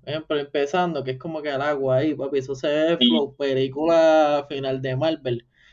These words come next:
Speaker 1: Cuando van a poner así y ven a lo-, a la gente destrozada, no, y ahí sale Nebul, papi.
Speaker 2: Papi, eso fue, eso fue de la primera. Él me lo envía, él, "Ah, esta es la refe". Y eso fue.
Speaker 1: <laughs>
Speaker 2: Papi, la,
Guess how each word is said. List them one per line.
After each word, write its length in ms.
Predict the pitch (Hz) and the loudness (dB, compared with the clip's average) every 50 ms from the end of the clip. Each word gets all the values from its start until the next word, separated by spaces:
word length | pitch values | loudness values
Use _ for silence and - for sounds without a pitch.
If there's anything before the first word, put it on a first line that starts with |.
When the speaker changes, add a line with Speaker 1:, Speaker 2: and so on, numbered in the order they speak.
| _ _ _ | _ _ _
Speaker 1:
Cuando 240 | - 156 151 147 143 | -8 -6 -4 -4 -4
van 200 | 143 147 156 170 | -2 0 0 0
a 60 | 170 | 0
poner 320 | 175 175 175 175 180 180 180 | 2 2 2 2 2 4 4
así 640 | 180 170 165 - - 190 190 180 175 165 165 160 160 | 4 4 4 6 6 6 8 8 8 6 6 4 2
y 40 | |
ven 240 | 151 151 151 156 170 | 2 2 2 2 2
a 80 | 175 175 | 2 4
lo-, 240 | 170 170 160 156 151 | 4 6 6 6 6
a 120 | 147 151 | 6 6
la 120 | 151 151 156 | 4 4 2
gente 280 | 156 151 151 - - | -2 -6 -8 -6 -2
destrozada, 720 | 170 170 175 175 - 175 165 160 - 175 160 143 127 120 | -2 -2 -2 -4 -6 -6 -6 -4 0 0 2 2 2 0
no, 140 | 120 123 120 | -2 -4 -8
y 60 | 117 | -6
ahí 100 | 113 117 120 | -8 -8 -6
sale 320 | 131 139 131 135 131 131 127 | -4 -2 -2 -2 -2 -2 -4
Nebul, 380 | 120 120 117 113 117 117 - _ | -6 -6 -8 -10 -10 -10 -12 _
papi. 420 | _ 107 107 - _ _ - - _ | _ -20 -20 -20 _ _ -20 -18 _
Speaker 2:
Papi, 340 | - 127 127 151 160 147 135 | -4 0 4 4 6 6 6
eso 220 | 123 120 131 131 | 6 6 4 2
fue, 160 | 131 135 143 143 - - - | 4 4 4 4 4 2 0
eso 240 | - 120 - 123 123 | -2 0 2 2 4
fue 120 | 127 127 135 | 6 8 8
de 80 | 135 | 10
la 120 | 143 143 147 | 10 8 8
primera. 500 | - 143 127 113 104 110 117 117 104 104 - - 104 | 6 4 4 4 6 6 6 6 6 6 4 2 2
Él 100 | 104 110 | 2 4
me 140 | 117 123 | 4 4
lo 80 | 135 139 139 | 4 2 0
envía, 400 | 135 123 131 135 139 135 127 131 139 | -2 -2 -2 4 6 8 8 8 8
él, 60 | 127 | 8
"Ah, 380 | 127 151 185 180 165 - - - _ _ _ _ _ _ _ _ - | 8 8 8 8 6 4 0 -6 _ _ _ _ _ _ _ _ 2
esta 260 | 127 127 - - 151 | 2 4 6 6 6
es 60 | 156 | 8
la 100 | 160 151 | 8 6
refe". 340 | - 131 123 120 - - 110 117 - _ _ _ _ _ _ _ _ _ _ _ _ _ _ _ _ _ _ _ _ _ _ _ _ _ _ _ _ _ _ _ _ _ _ _ | 6 6 2 2 0 -2 -8 -10 -10 _ _ _ _ _ _ _ _ _ _ _ _ _ _ _ _ _ _ _ _ _ _ _ _ _ _ _ _ _ _ _ _ _ _ _
Y 80 | 123 120 | -4 -2
eso 200 | 117 135 139 127 | 0 0 4 6
fue. 260 | 135 123 120 117 117 | 6 6 6 4 2
Speaker 1:
<laughs> 560 | - - _ _ _ _ _ _ - - _ | -4 -12 _ _ _ _ _ _ -20 -18 _
Speaker 2:
Papi, 340 | - 110 110 110 135 143 139 | 4 4 4 4 4 0 0
la, 140 | 127 120 - | 0 0 0